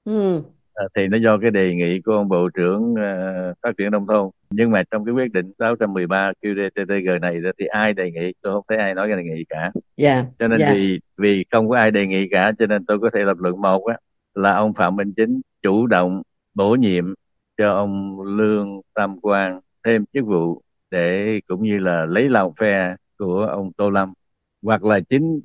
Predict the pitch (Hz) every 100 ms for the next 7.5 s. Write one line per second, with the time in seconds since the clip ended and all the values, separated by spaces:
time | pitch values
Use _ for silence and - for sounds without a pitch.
0 | - 113 110 123 113 117 107 110 110 107
1 | 104 101 104 101 98 87 - 131 135 104
2 | 101 90 90 - 90 92 113 123 110 98
3 | 104 104 98 101 98 98 95 92 90 87
4 | 85 82 87 - 104 98 135 113 87 80
5 | 87 85 107 104 95 82 85 92 104 120
6 | 90 - _ _ - 117 104 120 110 113
7 | 117 110 98 92 90